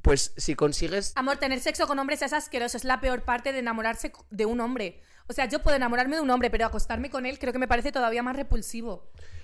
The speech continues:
Speaker 1: Bebé, pero es que enamorarse de un hombre implica que te tienes que acostar con él.
Speaker 2: Una mierda, yo he estado con tíos que no me he acostado con ellos y he estado mucho tiempo.
Speaker 1: Mentira.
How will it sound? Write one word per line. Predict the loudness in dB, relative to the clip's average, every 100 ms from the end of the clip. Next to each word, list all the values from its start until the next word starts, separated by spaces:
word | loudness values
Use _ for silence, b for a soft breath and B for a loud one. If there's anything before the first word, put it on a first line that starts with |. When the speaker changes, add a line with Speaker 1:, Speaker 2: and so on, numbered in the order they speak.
| b
Speaker 1:
Bebé, | 4 6 8
pero | 6 2
es |
que | 2
enamorarse | 0 2 0 0 -2
de |
un | -2
hombre | -2 -4
implica | -4 -4 -4
que | -4
te | -4
tienes | -6 -6 -8
que |
acostar | -8 -8 -6 -6
con | -6
él. | -6 -2
Speaker 2:
Una | 0 2
mierda, | 4 4 2
yo | 2
he |
estado | 0 0 2 2 0
con | 2 2 2
tíos | -2 0 0
que | 0
no | -2
me | -2
he |
acostado | -4 -4 -4
con | -4
ellos | -8 -8
y |
he | -8
estado | -4 -4
mucho | 0 -2 0 -6
tiempo. | -8 -14 -14 -14 -16 -20 -20 -12
Speaker 1:
Mentira. | -8 0 2 2 0